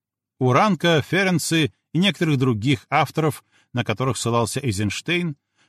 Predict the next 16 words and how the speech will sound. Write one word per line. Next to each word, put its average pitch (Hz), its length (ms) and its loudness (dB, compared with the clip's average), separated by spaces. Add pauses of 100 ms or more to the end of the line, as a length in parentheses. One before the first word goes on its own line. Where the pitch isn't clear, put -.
(100)
можно 196 360 2
найти 170 480 2
объяснение 147 720 0
принципа, 175 580 -2
изложенного 156 720 0 (220)
в 110 80 -6
драматургии 135 720 2
киноформы. 107 640 -4 (880)
Напомню 202 640 2
формулировку 151 840 0
Эйзенштейна. 117 800 -4 (1000)
«Отдельный 156 600 2
кусок 190 540 0
уже 135 220 0
почти - 400 -2
абстрактен 170 760 0